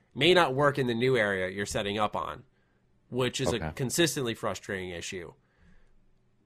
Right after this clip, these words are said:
Speaker 1: On top of that, nothing stays permanently. It's not like Fallout four where I dump a whole bunch of resources into all these workshop spaces
Speaker 2: Yeah.
Speaker 1: and I'm able to just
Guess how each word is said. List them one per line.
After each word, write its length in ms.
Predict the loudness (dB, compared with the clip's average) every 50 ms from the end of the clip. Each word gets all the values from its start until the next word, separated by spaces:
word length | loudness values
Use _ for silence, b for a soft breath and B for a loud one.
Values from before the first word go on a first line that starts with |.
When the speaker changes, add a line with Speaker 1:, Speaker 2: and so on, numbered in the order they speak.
| _ 2 4
Speaker 1:
On 160 | 4 4 4
top 240 | 6 6 6 6 6
of 80 | 4
that, 300 | 4 4 4 4 2 0
nothing 340 | -4 -4 -2 0 -2 -2 -2
stays 320 | -2 0 0 0 0 0
permanently. 580 | -2 -2 2 2 2 4 2 0 -2 -4 -4 -4
It's 80 | -2 0
not 120 | 0 0
like 140 | 0 0 -2
Fallout 420 | 0 2 4 6 6 6 4 2 -2
four 320 | -2 2 4 6 6 6
where 200 | 4 4 4 4
I 100 | 4 4
dump 240 | 4 2 0 0 0
a 80 | 0 0
whole 200 | 2 0 2 2
bunch 220 | 2 0 0 0 -2
of 80 | -2
resources 540 | 0 0 0 0 0 -2 -2 -2 -4 -6 -4
into 200 | -4 -2 0 2
all 160 | 2 2 2
these 180 | 0 -2 -4 -2
workshop 400 | -2 -2 0 0 2 2 2 4
spaces 300 | 6 6 8 10 10 10 12
Speaker 2:
Yeah. 300 | 12 12 10 10 8 4 b b b b b b _ _ 2
Speaker 1:
and 340 | 4 4 6 6 4 2 2
I'm 80 | 0
able 220 | 0 0 0 -2 -4
to 120 | -4 -2
just 220 | 0 0 -2 -2